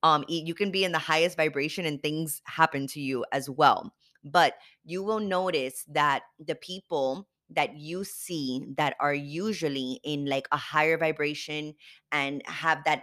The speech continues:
energy that they seem to be in a good mood, uh, more than not, those people will have things happen to them, probably not as often. And when things happen to them, it won't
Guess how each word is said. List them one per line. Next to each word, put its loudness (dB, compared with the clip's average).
energy -4
that 0
they -4
seem -8
to -6
be -6
in -6
a -2
good 2
mood, -2
uh, 6
more 6
than 0
not, 2
those 4
people 2
will 6
have 2
things -2
happen -4
to -8
them, -2
probably 0
not 4
as 0
often. 4
And 0
when -2
things -4
happen -4
to -6
them, -2
it 0
won't -2